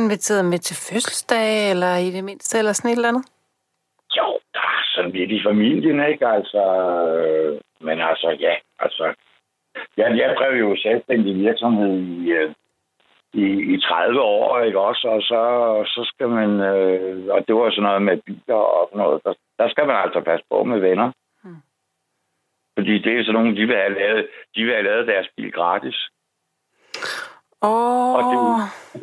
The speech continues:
Speaker 2: og, og det er jo ikke særlig befordrende for forretningen, jo.
Speaker 1: Nej.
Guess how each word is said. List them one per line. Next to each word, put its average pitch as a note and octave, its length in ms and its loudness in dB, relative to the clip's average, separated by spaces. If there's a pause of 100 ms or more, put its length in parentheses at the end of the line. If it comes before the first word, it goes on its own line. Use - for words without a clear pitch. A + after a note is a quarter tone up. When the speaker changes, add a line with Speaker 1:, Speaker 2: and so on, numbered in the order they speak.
(420)
Speaker 2:
og, C3 100 2
og - 180 2
det B2+ 80 0
er B2+ 40 2
jo B2 80 2
ikke A2+ 120 -6
særlig A2+ 280 0
befordrende G#2+ 600 0
for E2+ 140 -6
forretningen, G2+ 580 0
jo. F#2+ 200 -6
Speaker 1:
Nej. G3 380 -4